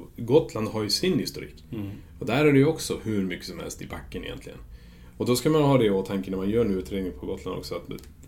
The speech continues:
Speaker 1: allt möjligt kan ju komma igenom det. Man vet ju inte.
Speaker 2: Nej.
Speaker 1: Och det är det jag tycker också som fascinerar just med Gotland. De har ju en otrolig historik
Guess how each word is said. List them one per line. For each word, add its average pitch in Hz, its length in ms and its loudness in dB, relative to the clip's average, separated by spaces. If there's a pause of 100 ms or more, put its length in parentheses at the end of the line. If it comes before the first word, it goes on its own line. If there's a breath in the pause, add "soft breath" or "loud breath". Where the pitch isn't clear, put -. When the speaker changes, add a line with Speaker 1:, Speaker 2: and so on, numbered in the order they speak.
(120)
Speaker 1:
allt 104 220 -6
möjligt 104 400 -4
kan 98 180 -4
ju 85 80 -8
komma - 240 -12
igenom 73 200 -14
det. - 100 -14
Man 104 140 -6
vet 95 240 -4
ju - 40 -10
inte. - 220 -12 (240)
Speaker 2:
Nej. 117 140 -6 (440 loud breath)
Speaker 1:
Och 98 100 -2
det 101 60 2
är 101 60 6
det 110 100 4
jag 101 120 2
tycker - 220 -4
också 90 200 -4
som 82 160 -10
fascinerar 92 400 -6
just 82 200 -10
med 87 80 -14
Gotland. 87 360 -12
De 90 80 -12
har 98 200 -4
ju 87 120 -8
en 85 100 -10 (360)
otrolig 98 800 -6 (760)
historik - 680 -12